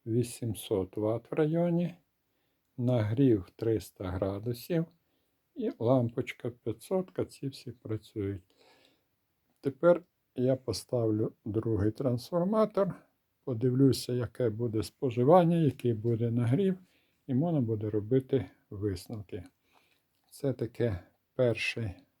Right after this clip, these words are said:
я раз попробував отаке з'єднання трансформаторів.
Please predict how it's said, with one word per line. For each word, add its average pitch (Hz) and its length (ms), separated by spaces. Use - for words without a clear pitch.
я 107 320
раз 98 240
попробував 104 920
отаке 113 500
з'єднання 101 680
трансформаторів. 107 1000